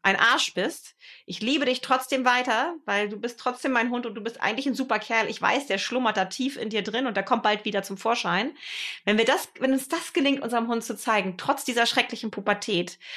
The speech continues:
dann wird er sich das auch mitnehmen aus dieser Krise, dass er weiß, auch in schwierigen Zeiten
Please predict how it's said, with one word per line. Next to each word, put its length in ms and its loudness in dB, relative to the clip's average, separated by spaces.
dann 160 4
wird 120 4
er 160 4
sich 240 -2
das 240 4
auch 220 -2
mitnehmen 760 -2
aus 220 0
dieser 240 2
Krise, 580 -4
dass 140 -6
er 180 0
weiß, 480 4
auch 160 4
in 80 -2
schwierigen 440 2
Zeiten 580 0